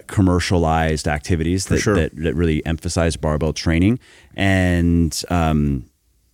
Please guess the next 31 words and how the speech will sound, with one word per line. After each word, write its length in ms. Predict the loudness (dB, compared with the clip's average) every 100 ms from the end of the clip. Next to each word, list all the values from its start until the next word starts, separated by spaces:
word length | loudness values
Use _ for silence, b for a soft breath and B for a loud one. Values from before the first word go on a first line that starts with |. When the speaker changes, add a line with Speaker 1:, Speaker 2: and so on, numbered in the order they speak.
| _
Speaker 1:
there 380 | -12 -4 0 2
are, 80 | 0
certainly 380 | 0 2 4 4
are 180 | 2 -2 _ _
positive 520 | -2 2 2 0 -2 -2
trends 800 | 0 2 2 0 -2 -4 -8 -4
on 140 | 0
the 60 | 0
nutrition 380 | 0 -2 0 0
side 440 | 2 0 0 -4 -10 -10
as 160 | -4
well, 360 | 0 2 4 2
where 320 | 0 -2 -4
even 240 | 0 2 4
if 100 | 2
it's 140 | -4
just 400 | 0 0 0 -10 -16 _
people 280 | -6 0 0
becoming 400 | 0 2 2 2
more 540 | 2 0 0 0 -2 -8
cognizant 580 | -4 -2 0 -2 0 -2
of 180 | -4 -4
what 220 | -4 -2
they're 140 | 0 0
eating 260 | 0 0
and 140 | -2 -4
caring 320 | 0 2 2
a 40 |
little 160 | -2 -4
bit 140 | -6
more, 460 | -4 -2 0 0